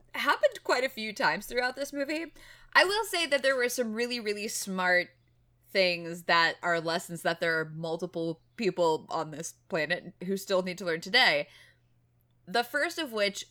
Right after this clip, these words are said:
is apparently his best friend growing up was this guy named Dave. They're still in touch, but, you know, they don't see each other all the time. And Dave is Jewish. And his first,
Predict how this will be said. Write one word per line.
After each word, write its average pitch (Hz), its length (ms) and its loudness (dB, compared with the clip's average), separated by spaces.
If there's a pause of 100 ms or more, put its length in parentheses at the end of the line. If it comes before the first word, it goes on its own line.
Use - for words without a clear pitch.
is 180 480 0 (180)
apparently 226 460 0
his 220 160 -4
best 180 260 2
friend 180 220 0
growing 165 340 2
up 156 200 0 (100)
was 165 220 -6
this 170 140 -10
guy 151 180 0
named 160 240 -8
Dave. 240 420 0 (160)
They're 185 100 0
still 160 280 -2
in 160 120 -4
touch, - 560 0 (120)
but, 170 180 0 (160)
you 165 100 -8
know, 151 80 -4
they 151 80 -4
don't 151 160 -8
see - 80 -10
each 160 100 -8
other 143 200 -6
all 135 100 -8
the - 80 -20
time. 254 480 0 (340)
And 202 160 4
Dave 185 220 4
is 180 100 -4
Jewish. 135 600 -4 (440)
And 175 640 2 (400)
his 208 420 -6
first, - 720 -2